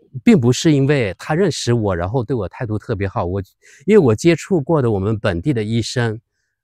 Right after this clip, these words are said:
接触过人家不认识我的，他们也是，我认为还是，还是非常客气的。我们也不用给什么红包，这样不像网上说的那样啊。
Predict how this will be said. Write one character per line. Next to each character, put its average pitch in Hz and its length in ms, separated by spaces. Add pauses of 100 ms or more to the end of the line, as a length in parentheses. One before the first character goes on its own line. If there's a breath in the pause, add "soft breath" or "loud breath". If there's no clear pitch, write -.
(200)
接 165 140
触 165 140
过 156 120
人 113 140
家 123 120
不 107 140
认 208 160
识 - 160
我 95 160
的， 92 80
他 165 200
们 147 340
也 98 220
是， 107 540
我 110 260
认 147 160
为 104 80
还 101 100
是， - 320
还 104 120
是 - 160
非 120 140
常 98 200
客 - 220
气 107 280
的。 87 160 (400 soft breath)
我 120 120
们 131 180
也 107 100
不 95 140
用 113 600
给 98 120
什 98 140
么 107 100
红 104 320
包， 110 200
这 110 100
样 110 100
不 101 80
像 104 300
网 82 140
上 98 200
说 95 200
的 90 100
那 95 100
样 90 140
啊。 87 180